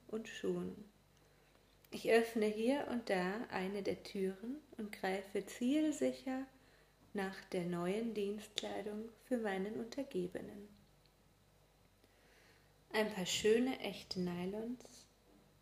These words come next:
ein etwas biederes, festes Mieder mit vielen, vielen Strapsgurten, ein Taillenkorsett und ein kleines, weißes Schürzchen.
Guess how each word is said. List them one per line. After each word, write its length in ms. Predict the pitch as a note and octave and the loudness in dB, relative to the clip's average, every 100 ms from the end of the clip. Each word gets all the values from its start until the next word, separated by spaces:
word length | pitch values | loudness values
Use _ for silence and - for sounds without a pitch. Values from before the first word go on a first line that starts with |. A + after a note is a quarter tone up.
| - - - _ A3+ | -20 -20 -20 _ -2
ein 80 | |
etwas 520 | A3+ A#3 - A3+ - - | 0 0 0 -2 -2 -8
biederes, 840 | G3+ A#3 C4 C#4+ C4 C4+ C4+ - - - _ _ _ - - _ - - - - | -8 0 4 4 4 2 0 -8 -14 -20 _ _ _ -20 -20 _ -20 -20 -20 -20
festes 800 | - - A#3+ - - - - - | -6 0 0 0 -6 -6 -6 -6
Mieder 540 | F#3+ G3+ A3+ A#3 A#3+ | -4 -2 -2 -2 -4
mit 280 | G#3+ F#3 F#3 - - | -4 -6 -6 -16 -12
vielen, 560 | - G#3 B3+ A#3+ G3+ F#3 - | -8 -2 -2 -2 -4 -8 -12
vielen 360 | - G3+ G#3+ F#3 | -10 -6 -4 -4
Strapsgurten, 1200 | - - F3+ F3+ - - - - F3 F3 - G#3 - - - _ - - - - - - _ _ | -6 -8 -6 -4 -6 -12 -12 -4 -2 -2 -8 -12 -12 -20 -20 _ -20 -20 -20 -20 -20 -20 _ _
ein 200 | - G3 | -10 -8
Taillenkorsett 1080 | F#3 F3+ F3 G3+ A3 A3+ B3 A#3 B3+ C#4 - - - | -4 -2 -2 -2 -6 -6 -6 -2 -4 -4 -10 -14 -10
und 180 | G#3+ G#3 | -8 -6
ein 160 | G3+ | -6
kleines, 640 | F3+ - F3 E3+ E3+ G#3 C#4+ - - - _ _ _ _ _ | -6 -4 -4 -4 -6 -6 -8 -14 -20 -20 _ _ _ _ _
weißes 680 | F3+ F3 F3+ C4+ - - - | -6 -2 0 -2 -6 -12 -12
Schürzchen. 840 | - - F#3+ - - - - A#3 | -4 -2 -2 -4 -10 -8 -8 -10